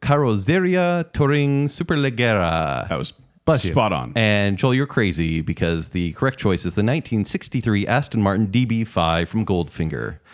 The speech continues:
Speaker 1: This is the only choice. And we've seen many versions
Speaker 2: I
Speaker 1: throughout the
Speaker 2: think,
Speaker 1: Bond
Speaker 2: Ken,
Speaker 1: movies.
Speaker 2: I think you could pull this car off if your knees weren't in your face.
Speaker 1: <laughs> Are we saying it wouldn't fit? Zach, could I fit?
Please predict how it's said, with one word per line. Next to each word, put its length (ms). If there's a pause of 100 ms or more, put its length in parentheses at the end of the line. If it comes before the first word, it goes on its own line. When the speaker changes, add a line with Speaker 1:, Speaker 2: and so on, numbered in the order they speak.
(300)
Speaker 1:
This 200
is 120
the 160
only 280
choice. 640 (360)
And 200
we've 160
seen 320
many 180
versions 520 (100)
Speaker 2:
I 60
Speaker 1:
throughout 120
the 60
Speaker 2:
think, 60
Speaker 1:
Bond 180
Speaker 2:
Ken, 100
Speaker 1:
movies. 240 (180)
Speaker 2:
I 140
think 260
you 100
could 160
pull 120
this 140
car 220
off 320
if 140
your 100
knees 240
weren't 140
in 60
your 120
face. 300 (760)
Speaker 1:
<laughs> 0
Are 800
we 80
saying 200
it 60
wouldn't 240
fit? 240
Zach, 240
could 140
I 100
fit? 380